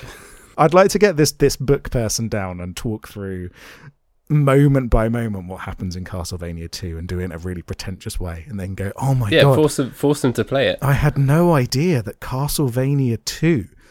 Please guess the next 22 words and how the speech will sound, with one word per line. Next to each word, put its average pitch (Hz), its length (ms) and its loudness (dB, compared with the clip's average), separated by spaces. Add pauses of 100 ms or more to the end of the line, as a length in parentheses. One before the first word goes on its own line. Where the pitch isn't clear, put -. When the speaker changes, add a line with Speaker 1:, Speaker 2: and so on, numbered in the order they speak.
Speaker 1:
Simon's 147 760 0
Quest. - 840 -6 (540)
I 135 80 2
can't 180 280 6
believe 165 300 4
the 123 80 0
story 139 580 2
of 95 120 -8
Castlevania 135 960 0
two, 135 240 -4
Simon's 131 580 -2
Quest. - 440 -8 (300)
What 131 180 -2
a 117 40 -4
horrible 135 580 0
night 127 320 -2
for 110 220 -8
a 104 40 -8
curse. - 720 -10 (600)
Has 143 120 2
been 139 200 -2
gatekept. - 840 -6